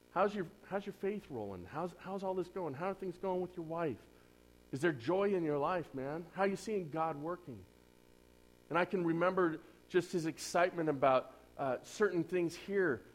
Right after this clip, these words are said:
and, and how he and his wife are ministering to others in the church, and it brings great joy to his pastor. And I can see those things in all, I can have those conversations with,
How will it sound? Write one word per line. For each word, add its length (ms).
and, 160
and 180
how 400
he 340
and 180
his 240
wife 440
are 120
ministering 600
to 140
others 420
in 140
the 80
church, 420
and 80
it 200
brings 260
great 380
joy 320
to 360
his 140
pastor. 680
And 80
I 100
can 180
see 320
those 180
things 360
in 200
all, 220
I 100
can 140
have 120
those 140
conversations 640
with, 200